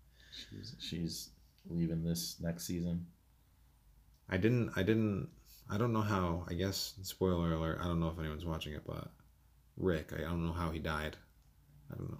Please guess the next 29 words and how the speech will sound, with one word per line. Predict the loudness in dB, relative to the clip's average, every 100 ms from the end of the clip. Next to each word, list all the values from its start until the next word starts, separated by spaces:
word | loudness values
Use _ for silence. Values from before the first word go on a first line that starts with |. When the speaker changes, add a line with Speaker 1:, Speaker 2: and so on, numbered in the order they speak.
| -8
Speaker 2:
I |
don't | -6 -4
get | -4
it. | -6 -10 -10
I | -2
haven't | 0 2 0
seen | -2 -2
it. | -2 -6 -14 -20 -20 -20 -20 -20 -20 -10
I | -4
stopped | 0 0
watching, | 2 0 0 0 2 2 0
um, | 0 2 2 0 -2 -6 -12 -18 -20 -20 -20 -20 -20 -20 -8
what | -2
did | 0
I |
watch | 0 -2 -4
up | -4
until? | -6 -6 -6 -6 -8 0
Speaker 1:
Oh, | 2
it's | 2
the |
same | 2 2
formula. | 2 -2 0 -2 -4 -8 -18 -20 -20 -20 -20 -16 -2
Speaker 2:
It's, | 4
like, | 4 6
three | 8 8
episodes | 8 4 6
after, | 6 6 8 8 8 6 -2 -18 -18 -18 -20 -8
uh, | -2 0 -2